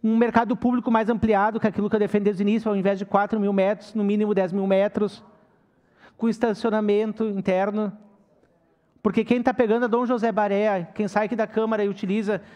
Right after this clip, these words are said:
já vê que o trânsito tá pequeno por causa da Secretaria do Meio Ambiente, o espaço pra, pra transitar, porque ficou na vertical o estacionamento. E aí o Mateus veio no meu gabinete, nós conversamos por muito tempo, e parece que, vereadora Tati, né, a senhora me perguntou ontem que, qual que era a minha manifestação.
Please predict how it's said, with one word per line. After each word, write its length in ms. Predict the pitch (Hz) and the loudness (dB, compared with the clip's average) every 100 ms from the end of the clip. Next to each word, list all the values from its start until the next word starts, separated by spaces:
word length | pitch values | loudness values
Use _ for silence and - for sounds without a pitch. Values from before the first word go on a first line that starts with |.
| - - | -20 -6
já 160 | 196 208 | -2 0
vê 200 | 180 247 | 2 0
que 120 | 247 | -2
o 40 | 233 | -2
trânsito 320 | 214 226 - | 0 0 0
tá 120 | 226 | 0
pequeno 360 | 226 - 214 226 | 0 0 0 0
por 120 | 208 | 0
causa 180 | 208 202 | 0 0
da 80 | |
Secretaria 460 | 196 190 202 208 202 | -4 -4 -2 0 0
do 80 | 202 | 0
Meio 120 | 202 | -2
Ambiente, 540 | 190 196 214 214 226 196 | 0 0 0 -4 -4 0
o 300 | 175 160 165 | 0 0 -2
espaço 480 | - 202 208 214 | 0 0 0 -2
pra, 320 | 185 185 160 - - - - - | -2 0 -2 -4 -20 -20 -20 -4
pra 120 | 190 | -2
transitar, 420 | 202 196 202 254 | 0 -2 -2 -2
porque 160 | 233 - | -2 -4
ficou 180 | - 190 | -2 -4
na 120 | 185 | -2
vertical 420 | 196 175 - 190 | -4 -6 -4 -4
o 40 | |
estacionamento. 600 | 185 185 196 190 190 208 - - _ - _ - - - | -4 -8 -8 -4 -4 -6 -12 -20 _ -20 _ -20 -20 -4
E 80 | 311 | 0
aí 160 | 302 285 | 0 0
o 40 | |
Mateus 460 | 302 294 262 285 226 | 0 0 0 0 0
veio 220 | 233 233 | 0 0
no 60 | |
meu 100 | 240 | 0
gabinete, 520 | 233 240 277 262 285 254 | 0 0 0 0 0 -4
nós 140 | 233 | -4
conversamos 580 | 247 240 233 240 247 240 | -2 -2 -2 -2 -2 -4
por 160 | 233 | -4
muito 280 | 214 240 247 | -2 -2 -2
tempo, 280 | 226 240 247 - - _ 330 | -2 -2 -2 -14 -20 _ -4
e 60 | |
parece 420 | 285 302 240 254 | 0 0 0 -2
que, 100 | - | -4
vereadora 480 | 240 240 220 202 208 | -2 0 0 0 -2
Tati, 340 | 202 175 - - - _ | 0 -2 -4 -14 -20 _
né, 140 | 156 175 | -2 0
a 40 | |
senhora 160 | 175 190 | 0 0
me 60 | |
perguntou 420 | 190 196 190 208 190 | 0 0 -2 0 0
ontem 260 | 220 208 | 0 0
que, 140 | - 190 | -2 -2
qual 180 | 196 | -2
que 80 | 190 | -2
era 80 | 196 | -2
a 40 | |
minha 80 | 208 | -2
manifestação. 360 | 208 196 220 | -4 -4 -6